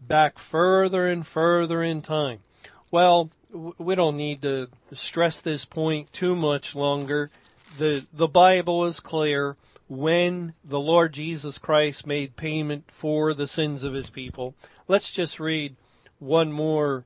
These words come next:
passage in Isaiah chapter fifty-three. Where it says,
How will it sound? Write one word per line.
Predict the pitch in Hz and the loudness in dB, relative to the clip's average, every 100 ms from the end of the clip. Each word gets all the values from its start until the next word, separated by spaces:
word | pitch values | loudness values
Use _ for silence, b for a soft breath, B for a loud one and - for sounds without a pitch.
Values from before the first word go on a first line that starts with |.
| - | -6
passage | 165 160 156 170 160 143 | -2 0 0 -2 -4 -6
in | 135 | -6
Isaiah | 135 139 135 165 165 | -4 -4 -4 -2 -2
chapter | 156 170 147 - 143 | -2 -2 -2 -4 -10
fifty-three. | - 156 - 131 - 143 151 151 143 _ _ _ _ _ _ - | -6 -8 -8 -14 -8 -4 -4 -4 -12 _ _ _ _ _ _ -6
Where | 147 170 165 | 4 6 6
it | 151 | 2
says, | - 160 147 143 131 - | 0 2 2 2 -2 -14